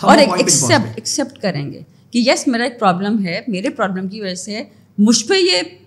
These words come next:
Speaker 2: एक कैफियत तारी हो गई या मेरी वजह से फैमिली किसी प्रॉब्लम में है, तो उसको एक्सेप्टेंस तो दें, अवेयरनेस में लाओ, एक्सेप्टेंस लें, and then manage it, deal with it।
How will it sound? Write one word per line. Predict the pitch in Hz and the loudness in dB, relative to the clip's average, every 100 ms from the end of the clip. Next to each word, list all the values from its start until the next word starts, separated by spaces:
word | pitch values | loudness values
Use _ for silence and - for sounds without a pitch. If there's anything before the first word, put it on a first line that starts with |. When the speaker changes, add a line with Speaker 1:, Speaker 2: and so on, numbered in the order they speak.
| _ 208 | _ -4
Speaker 2:
एक | 233 - _ _ _ _ _ _ _ - | -4 -8 _ _ _ _ _ _ _ 0
कैफियत | 240 - 277 - | 0 2 -2 2
तारी | 190 175 160 | 2 2 -2
हो | |
गई | 151 170 | -2 -2
या | 240 | 0
मेरी | 233 214 269 | 0 0 -4
वजह | 262 208 | -4 -4
से | 208 247 - _ - | -4 -8 -12 _ -4
फैमिली | 240 220 254 339 | 2 4 4 4
किसी | 359 - 254 180 | 2 2 -2 -4
प्रॉब्लम | - - 190 180 180 | -6 0 0 0 -4
में | 180 | -6
है, | 185 160 _ _ _ - | -10 -14 _ _ _ -6
तो | |
उसको | 320 - | -4 -2
एक्सेप्टेंस | 392 - 240 - 285 320 | -2 -2 -6 -2 -2 0
तो | 349 | -2
दें, | 220 214 277 226 | -4 -2 -4 -6
अवेयरनेस | - 208 208 247 277 311 | -8 -6 -4 -4 -2 -2
में | |
लाओ, | 269 233 320 - | -2 -4 -8 -12
एक्सेप्टेंस | 180 202 190 247 277 233 | -8 -8 -6 -6 -6 -8
लें, | 214 - _ _ - | -10 -12 _ _ -2
and | 220 | 2
then | 285 247 | 4 4
manage | 180 175 214 170 | 4 0 -2 -4
it, | 160 - 175 | -6 -10 -4
deal | 226 233 | -2 0
with | 175 - | -2 -6
it। | - | -14